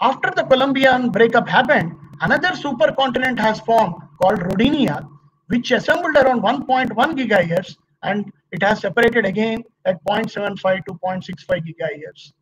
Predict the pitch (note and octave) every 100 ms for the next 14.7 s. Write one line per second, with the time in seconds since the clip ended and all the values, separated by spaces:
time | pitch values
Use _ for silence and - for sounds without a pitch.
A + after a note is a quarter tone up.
0 | _ _ _ - - C4+ D4 C#4+ C#4 C4
1 | A3 B3 G#3 A#3+ C#4 C#4 B3 B3 A#3+ G#3+
2 | G3+ G3 F#3 G3 - _ - F3+ F#3+ -
3 | - - _ - B3+ C4+ C4 D4 - C4
4 | D4 - _ _ - A#3 - - A#3+ B3
5 | C#4+ C#4 C4 A#3 B3+ D4 D4+ D4 D4 -
6 | A#3 G#3 F#3 G3 - - _ - G3+ A3+
7 | G#3+ G#3 G3+ F#3+ E3+ A3+ G#3+ C#3 - _
8 | _ _ _ _ D#4+ E4 D#4+ D#3 _ C4+
9 | D4 E4 D#4+ D#4 C#4+ - D4 E4 C#4+ -
10 | C#4+ - C4 D3+ - - A#3+ C4 B3 A#3
11 | A3 D4 - A3 B3 A#3 A3+ - _ _
12 | - B3+ - A#3 G3+ B3+ C#4 - A3 -
13 | A3+ A3+ A3 G3+ F#3+ A3+ A3 G#3+ - G#3+
14 | B3 B3 G3 G#3+ C#4+ G3+ F3+